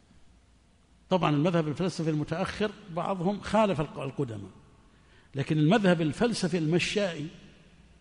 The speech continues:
هو الذي يقول بأن الله علة موجبة، يعني ليس له صفات،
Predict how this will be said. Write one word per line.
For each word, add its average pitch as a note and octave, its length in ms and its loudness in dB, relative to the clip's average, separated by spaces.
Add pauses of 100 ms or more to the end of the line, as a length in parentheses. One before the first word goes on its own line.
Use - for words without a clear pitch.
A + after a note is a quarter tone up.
(1600)
هو C4 160 8
الذي A3 320 4
يقول D3+ 300 -2
بأن G3+ 360 0
الله G#3+ 220 2
علة G#3+ 560 2
موجبة، G3+ 480 -4 (1300)
يعني C3+ 200 -2
ليس G3 260 0
له F#3 500 2
صفات، D#3+ 400 -4